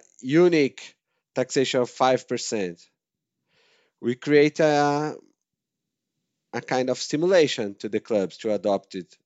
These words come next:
this new, new form of organization. As Thiago said, other important thing is the debts. Uh, and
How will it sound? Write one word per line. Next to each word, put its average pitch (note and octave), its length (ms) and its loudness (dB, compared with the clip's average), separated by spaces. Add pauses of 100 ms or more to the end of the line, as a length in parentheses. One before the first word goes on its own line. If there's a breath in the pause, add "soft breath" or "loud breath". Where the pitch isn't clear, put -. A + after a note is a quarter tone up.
(100)
this F#2 220 -10
new, G2+ 480 -4 (300)
new G#2 240 -6
form F#2+ 420 -6
of F#2 160 -10
organization. F#2+ 640 -10 (920 soft breath)
As A#2+ 160 -6
Thiago D#3 280 4
said, B2 480 0 (380)
other A#2 240 0
important D3 600 -2
thing B2+ 340 -8
is A#2 140 -10
the A2+ 100 -4
debts. A#2 640 -2 (840)
Uh, F2+ 240 -6 (100)
and G#2+ 460 -4